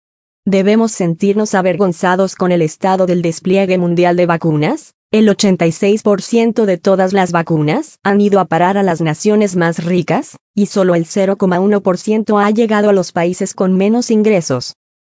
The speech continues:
La mayoría de los países pobres tienen que esperar al menos hasta dos mil veinticuatro para inmunizar a su población.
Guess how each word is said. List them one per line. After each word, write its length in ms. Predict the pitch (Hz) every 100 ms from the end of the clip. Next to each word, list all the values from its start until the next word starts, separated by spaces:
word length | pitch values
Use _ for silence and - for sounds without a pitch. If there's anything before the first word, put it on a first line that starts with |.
| -
La 160 | 214
mayoría 440 | 214 208 214 233 254
de 120 | 233
los 180 | 185 -
países 480 | 170 170 190 208 -
pobres 420 | 196 180 180 -
tienen 360 | 214 226 254
que 100 | 226
esperar 460 | 208 - 202 190 185
al 120 | 170
menos 380 | 180 202 240 240
hasta 300 | 202 - 175
dos 260 | 180 180 180
mil 180 | 220
veinticuatro 760 | 208 196 170 175 - 196 196 208
para 180 | 208 196
inmunizar 580 | 196 190 165 - 190 196
a 60 |
su 160 | 180 202
población. 720 | 202 196 190 - 190 143